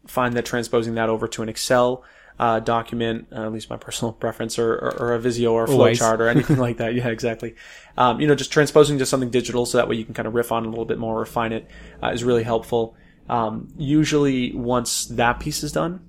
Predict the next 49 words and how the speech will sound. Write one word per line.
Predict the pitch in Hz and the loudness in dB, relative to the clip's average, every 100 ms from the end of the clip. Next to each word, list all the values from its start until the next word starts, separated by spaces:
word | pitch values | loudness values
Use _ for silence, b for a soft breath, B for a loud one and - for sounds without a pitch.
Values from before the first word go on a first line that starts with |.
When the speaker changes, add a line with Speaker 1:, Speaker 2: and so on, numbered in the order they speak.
| - | -10
Speaker 1:
um, | 135 110 117 113 - - - | -6 -4 -6 -8 -12 -16 -8
you | 120 | -6
know, | 107 | -6
so | - | -6
like | 113 | -6
I | |
said, | - - | -6 -6
maybe | 117 113 | -4 -2
an | 113 | 0
hour | 113 113 | 2 2
or | 113 | 0
so | - 113 | 0 0
of | 113 | 0
work | 120 113 - | -2 -4 0
there, | 120 147 - B B B B | 0 0 -6 B B B B
then | 123 123 127 123 123 123 120 - - | -4 2 4 4 0 -4 -6 -12 -8
you | 131 | -2
sort | - 135 | 2 2
of | 120 | 2
have | 117 | 0
the, | 117 110 104 | 2 0 0
the | 117 | -4
blue | 113 117 | -4 -4
sky | - 113 113 | -2 -2 -2
scenario. | 123 131 131 147 165 | -4 -6 -4 -4 -2
Okay, | - - 117 | -4 -2 0
well, | 120 120 - | 2 0 -2
you | 135 | -8
know, | 113 | -4
what | 110 160 180 | 0 0 -2
could | - 180 | -2 -2
we | 131 | -2
change | - 110 113 113 | -4 -8 -6 -4
or | 117 | -2
what | 135 | -2
do | 139 | -2
we | 135 | -6
think | - 127 | -6 -4
we'd | 123 | 0
like | 120 123 | 0 0
to | 113 | -4
change, | - 110 107 117 - - | -6 -6 -6 -8 -10 -6
you | 120 | -4
know, | 107 | -2
in | 123 120 | -2 -2
the | |
existing | 110 113 110 113 | -2 -4 -6 -6
process? | - 120 - - - | -4 -4 -4 -6 -2
So | 113 113 | -2 -4